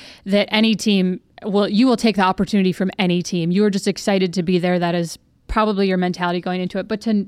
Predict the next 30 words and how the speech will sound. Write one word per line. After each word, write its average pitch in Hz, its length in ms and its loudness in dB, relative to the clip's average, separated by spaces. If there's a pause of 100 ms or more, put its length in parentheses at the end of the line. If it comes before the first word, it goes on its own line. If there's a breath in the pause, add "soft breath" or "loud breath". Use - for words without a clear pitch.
(160)
get 214 400 -2
drafted 220 400 2
by 196 140 2
the 180 80 0
Royals, 226 400 2
a - 80 0
team 240 260 2
that 214 140 2
you, 220 260 0 (440 loud breath)
you 208 100 0
know, 208 100 2
kind 214 300 0
of, 202 280 0
that's 226 200 0
the 254 100 2
team. 269 300 2
A 226 40 4
lot 214 180 4
of, 247 60 2
there's 226 160 0
a 220 40 2
lot 214 160 4
of 240 160 0
Royals 254 260 2
fans 226 220 2
in 233 80 2
Omaha 226 400 2
and 214 120 2
Nebraska, 220 540 0
and, 220 300 0